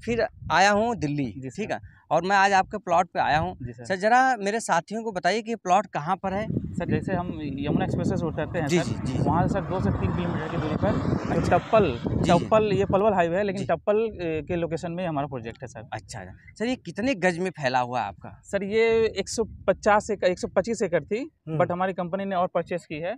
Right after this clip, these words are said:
Speaker 1: हम्म।
Speaker 2: क्योंकि ये ग्यारह जुलाई को लॉन्च हुई थी। आप समझ सकते हैं ग्यारह जुलाई को लॉन्च हुई, अस्सी परसेंट बिक चुकी है।
Speaker 1: अच्छा,
Speaker 2: फिर
Speaker 1: अच्छा।
Speaker 2: नया लेआउट आया है, नया अपडेट हुआ है सर।
Speaker 1: अच्छा, अच्छा,
Speaker 2: हाँ
Speaker 1: अच्छा।
Speaker 2: सर। आप समझ सकते हो सर, मैं एक बात बताना चाहता हूँ आपको
Speaker 1: जी, जी।
Speaker 2: और, ये जब ग्यारह जुलाई को लॉन्च हुई थी, ये
Speaker 1: जी।
Speaker 2: छः हज़ार दो सौ पर-, प्रति गज थी,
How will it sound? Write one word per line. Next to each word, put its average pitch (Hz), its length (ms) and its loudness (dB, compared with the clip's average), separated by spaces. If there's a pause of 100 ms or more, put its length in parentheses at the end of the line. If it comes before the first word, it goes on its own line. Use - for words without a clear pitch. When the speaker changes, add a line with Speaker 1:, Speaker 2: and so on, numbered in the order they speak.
(100)
Speaker 1:
हम्म। 156 260 -4
Speaker 2:
क्योंकि 180 220 -10
ये 196 540 -2
ग्यारह 180 220 4
जुलाई 190 240 2
को 196 60 -2
लॉन्च 165 280 2
हुई 151 80 -4
थी। 135 80 -6
आप 160 100 -2
समझ 180 220 -4
सकते 190 260 -8
हैं 185 60 -4
ग्यारह 165 180 2
जुलाई 180 220 -6
को 170 60 -8
लॉन्च 180 160 -6
हुई, 190 100 -4
अस्सी 180 200 -6
परसेंट 180 280 -6
बिक 151 160 -4
चुकी 117 200 -12
है। 113 220 -12
Speaker 1:
अच्छा, 151 280 -2
Speaker 2:
फिर 127 100 2
Speaker 1:
अच्छा। 202 120 0
Speaker 2:
नया 190 140 4
लेआउट 180 340 4
आया 170 140 2
है, 196 100 0
नया 170 160 -2
अपडेट 151 260 -2
हुआ 120 160 -6
है 113 60 -8
सर। 113 240 -16 (100)
Speaker 1:
अच्छा, 160 280 0
अच्छा, 123 240 0
Speaker 2:
हाँ 117 80 -4
Speaker 1:
अच्छा। 110 120 -6
Speaker 2:
सर। 104 180 -14 (340)
आप 175 100 4
समझ 214 240 0
सकते 226 260 0
हो 214 60 2
सर, 220 160 2
मैं 202 180 -2
एक 190 80 -2
बात 185 140 0
बताना 170 280 -2
चाहता 143 220 -4
हूँ 131 60 -2
आपको 131 80 -8
Speaker 1:
जी, 147 60 -6
जी। 139 60 -2
Speaker 2:
और, 156 180 -4 (360)
ये 175 120 -2
जब 185 140 0
ग्यारह 165 260 2
जुलाई 180 180 -2
को 180 80 -6
लॉन्च 170 300 0
हुई 180 80 -4
थी, 180 160 -6
ये 185 80 -2
Speaker 1:
जी। 135 120 -4
Speaker 2:
छः 190 200 -2
हज़ार 185 180 0
दो 170 220 -4
सौ 190 140 -6
पर-, 165 180 -2
प्रति 175 400 -4
गज 151 200 0
थी, 120 220 -10